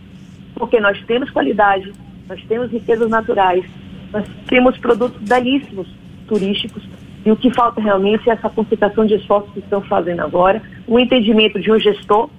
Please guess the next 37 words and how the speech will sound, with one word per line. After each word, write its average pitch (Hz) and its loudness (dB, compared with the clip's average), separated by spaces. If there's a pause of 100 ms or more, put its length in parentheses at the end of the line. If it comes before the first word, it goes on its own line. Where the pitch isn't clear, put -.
(160)
porque 196 -10
esse 233 0
é - -2
primordial. 190 -4 (360)
Se 226 0
o 214 4
gestor 226 2
não 269 0
entender 247 0
que 214 -2
o - -6
turismo 202 2
é 196 4
uma, 185 2 (380)
uma 190 2
vol-, 214 -2
uma 196 -2
mola 220 0
propulsora, 190 2 (360)
o 196 -2
turismo 190 2
não 233 4
vai 220 2
andar 190 0
no 226 -10
município. 185 -12 (440)
Então, - -8
esse 240 0
entendimento 233 2
é 226 4
muito 214 0
importante, 208 0
o 214 2
governo 214 2
tá 226 0
todo 202 -2
alinhado, 190 -2